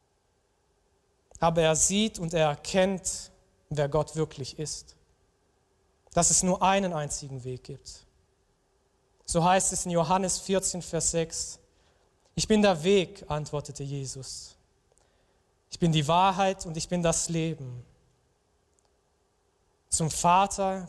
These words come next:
kommt man nur durch mich." Wir lesen auch, durch diese Begegnung verkündet er das Wort Gottes. Es bleibt nicht nur bei ihm, sondern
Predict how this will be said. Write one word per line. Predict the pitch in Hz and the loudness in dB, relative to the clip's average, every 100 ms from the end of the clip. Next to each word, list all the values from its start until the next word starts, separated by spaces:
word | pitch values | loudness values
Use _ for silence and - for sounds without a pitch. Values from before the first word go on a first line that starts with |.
| - | -4
kommt | 180 170 - | -2 -2 -4
man | 147 151 | -2 0
nur | 165 170 170 | 2 2 2
durch | 139 139 - | -2 -8 -10
mich." | 139 127 - - _ _ _ _ _ _ _ _ _ _ _ _ _ _ _ _ _ _ _ _ _ _ _ _ _ _ _ | -12 -14 -18 -20 _ _ _ _ _ _ _ _ _ _ _ _ _ _ _ _ _ _ _ _ _ _ _ _ _ _ _
Wir | 175 | 2
lesen | 202 226 208 | 4 4 4
auch, | 202 226 240 - - - _ _ - | 4 6 4 0 -16 -20 _ _ -2
durch | 208 | 0
diese | - 196 202 | 2 2 2
Begegnung | 160 226 214 214 247 240 170 151 135 - _ _ _ _ _ _ _ _ _ _ _ - | 2 2 2 2 -2 -4 -8 -8 -10 -18 _ _ _ _ _ _ _ _ _ _ _ -2
verkündet | 190 185 233 240 233 | -2 2 4 4 2
er | 220 208 208 190 170 | 4 6 4 2 -6
das | 165 - 156 | -4 -2 2
Wort | 175 185 - | 4 4 2
Gottes. | 185 180 131 - - - _ _ _ _ _ _ _ _ _ _ _ _ - | -2 -2 -6 -10 -12 -16 _ _ _ _ _ _ _ _ _ _ _ _ -2
Es | 185 | -2
bleibt | - 240 254 | 4 4 4
nicht | 240 208 | 0 -2
nur | 202 | 0
bei | 185 185 | 2 0
ihm, | 220 240 233 | 2 2 2
sondern | 175 175 165 156 147 | 0 0 0 -2 -6